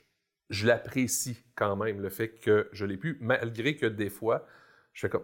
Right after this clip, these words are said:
Ah, là, ça aurait été pratique de les avoir. » Mais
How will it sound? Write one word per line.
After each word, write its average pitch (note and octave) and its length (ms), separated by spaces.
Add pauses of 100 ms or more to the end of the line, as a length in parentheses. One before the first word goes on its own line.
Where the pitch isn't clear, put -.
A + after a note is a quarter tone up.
Ah, A2 160
là, A2+ 80
ça - 140
aurait - 80
été - 120
pratique A2 400
de G#2 60
les G2+ 140
avoir. » G2 640 (460)
Mais A2+ 380